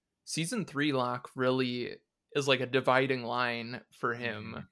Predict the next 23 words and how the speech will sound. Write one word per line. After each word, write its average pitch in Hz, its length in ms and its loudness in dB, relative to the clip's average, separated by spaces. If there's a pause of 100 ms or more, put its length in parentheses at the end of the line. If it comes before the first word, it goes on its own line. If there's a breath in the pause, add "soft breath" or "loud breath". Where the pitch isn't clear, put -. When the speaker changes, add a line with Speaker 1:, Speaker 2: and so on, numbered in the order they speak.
(500)
Speaker 1:
for 143 120 4
the 127 120 2
series, 120 640 -2
where 127 120 2
he 131 160 -4
goes 139 380 4
from 135 240 -2
being 123 540 -4 (760)
one 135 200 4
of 131 120 0
the - 160 0 (640)
castaways 147 800 2
we 131 140 -2
know 123 640 0 (1040)
to 123 420 2 (1040)
sympathizing 135 960 0
or, 131 100 2
like, 123 240 2
kind 135 200 -2
of 123 140 -4
joining 131 760 -2 (1800)
the 131 300 -2 (180)
others, 160 640 4